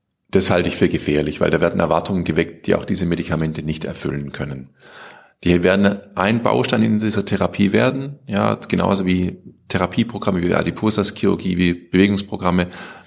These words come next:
so werden auch die Medikamente da ihren Platz finden, aber sie werden eben nur ein Baustein sein. Und wichtig ist auch zu wissen, die sind auch nur so getestet und nur so zugelassen.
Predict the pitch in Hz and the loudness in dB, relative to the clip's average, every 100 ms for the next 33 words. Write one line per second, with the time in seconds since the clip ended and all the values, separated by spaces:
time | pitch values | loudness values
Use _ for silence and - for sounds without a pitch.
0 | - - 92 98 92 98 87 - 85 87 | -10 -2 2 2 2 2 2 2 2 2
1 | 107 - 92 90 87 87 - 85 - 110 | 2 0 0 0 -2 -2 -2 -2 0 0
2 | 127 - 131 - - - - - - _ | -2 -6 -10 -12 -20 -20 -20 -20 -20 _
3 | - 87 107 113 - - _ _ _ _ | 0 2 2 0 -6 -20 _ _ _ _
4 | - - 90 95 95 90 90 90 85 85 | -10 0 2 4 2 2 2 2 2 2
5 | 92 90 80 78 76 78 82 101 92 90 | 2 -2 -2 -2 -4 -2 -2 0 2 0
6 | 87 92 95 90 87 98 87 90 98 - | 0 -2 0 0 0 0 0 2 2 4
7 | 98 98 - 95 98 - 87 95 101 101 | 2 2 -2 -2 -2 -4 -2 0 -2 0
8 | 95 - 101 95 76 73 71 - | 0 0 0 0 0 -4 -8 -12